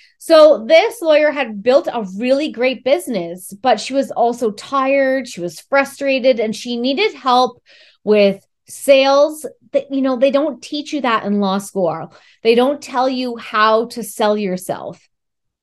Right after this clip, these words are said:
Um, she really needed to get organized in her day-to-day of how she was running her practice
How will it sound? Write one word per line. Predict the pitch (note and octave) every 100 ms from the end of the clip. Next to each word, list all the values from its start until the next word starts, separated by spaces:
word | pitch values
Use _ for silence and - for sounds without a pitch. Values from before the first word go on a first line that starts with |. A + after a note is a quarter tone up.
| _ _
Um, | A3 G#3+ G#3 G#3 G3+ G#3+ G#3 - _ _ _ _ _
she | - - C#4 C#4 C4+ C4+ B3+
really | A#3 G#3 C4 C4+ D4+ D#4+ E4+ F4 D#4+ - _ _ _ _ _ _
needed | - A#3+ B3+ B3+ A#3
to | A#3+
get | A#3 G#3+
organized | A3+ A3 G#3+ A3+ G#3+ G#3+
in | G#3 G3
her | G3+ G3+
day-to-day | D3+ F#3+ F#3+ G3 D#3 F#3 F3
of | D#3+
how | - A3 G#3 G#3+
she | - G#3+
was | G#3 F3+
running | F#3+ F#3 F3+ F3
her | F3 F3+
practice | - D#3+ D3+ - - - - -